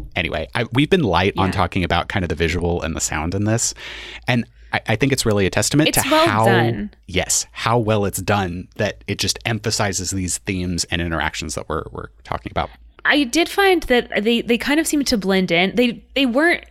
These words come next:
Speaker 2: distracting from, like, the performances and, like, the character stuff, which, like,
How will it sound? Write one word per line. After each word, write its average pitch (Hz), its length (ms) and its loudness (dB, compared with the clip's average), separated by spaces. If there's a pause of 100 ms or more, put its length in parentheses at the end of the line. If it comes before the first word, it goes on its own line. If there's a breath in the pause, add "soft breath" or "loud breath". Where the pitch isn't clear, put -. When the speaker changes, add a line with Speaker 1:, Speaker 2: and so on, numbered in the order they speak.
(120)
Speaker 2:
distracting 208 800 2
from, 185 300 -2
like, 170 280 0
the 185 80 0
performances 180 1080 0 (680 soft breath)
and, 175 480 2 (200)
like, 202 180 0
the 190 80 0
character 202 560 2
stuff, - 320 0
which, 277 180 2
like, 277 200 0